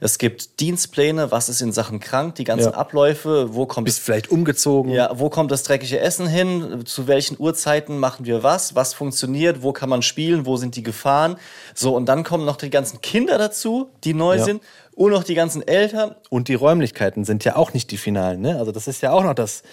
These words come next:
Speaker 1: Die,
Speaker 2: das Ding.
Speaker 1: die finalen, weil noch, äh, umgezogen wird, meinst du?
Speaker 2: Weil die Kita noch gebaut wird, genau.
Speaker 1: Ja.
Speaker 2: Und deswegen sind wir nicht in den finalen Räumlichkeiten, wie es
Speaker 1: Ja.
Speaker 2: dann am Ende sein wird. Also es ist für die Erzieher dann auch noch mal besonderer,
Speaker 1: Ja.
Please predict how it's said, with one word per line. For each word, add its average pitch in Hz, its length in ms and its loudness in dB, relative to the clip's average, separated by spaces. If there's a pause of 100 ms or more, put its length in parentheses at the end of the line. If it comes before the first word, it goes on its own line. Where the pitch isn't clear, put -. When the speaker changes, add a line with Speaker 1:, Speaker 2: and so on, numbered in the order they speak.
(340)
Speaker 1:
Die, 139 40 -2
Speaker 2:
das 117 200 2
Ding. 107 320 2
Speaker 1:
die 120 100 -6
finalen, 135 640 0
weil 127 380 2
noch, 120 400 0
äh, 117 160 4
umgezogen 104 720 0
wird, 98 220 -2
meinst 92 260 -4
du? 98 80 -10
Speaker 2:
Weil 95 80 2
die 101 80 -2
Kita 120 240 0
noch 107 140 0
gebaut 110 380 2
wird, 92 180 -4
genau. 104 200 0
Speaker 1:
Ja. 101 120 6
Speaker 2:
Und 95 260 -8
deswegen 110 300 0
sind 104 200 -2
wir 110 60 2
nicht 110 140 2
in 120 80 2
den 107 100 0
finalen 107 320 2
Räumlichkeiten, 107 580 0
wie 113 40 0
es 107 80 0
Speaker 1:
Ja. 92 60 0
Speaker 2:
dann 107 80 2
am 110 100 2
Ende 151 200 4
sein 104 220 0
wird. 95 140 0
Also 98 160 0
es 104 80 -4
ist - 40 -12
für 127 100 -2
die 117 80 2
Erzieher 123 260 0
dann 120 220 0 (360)
auch 196 240 4
noch 135 140 -2
mal 110 260 0
besonderer, 113 1120 2
Speaker 1:
Ja. 98 200 0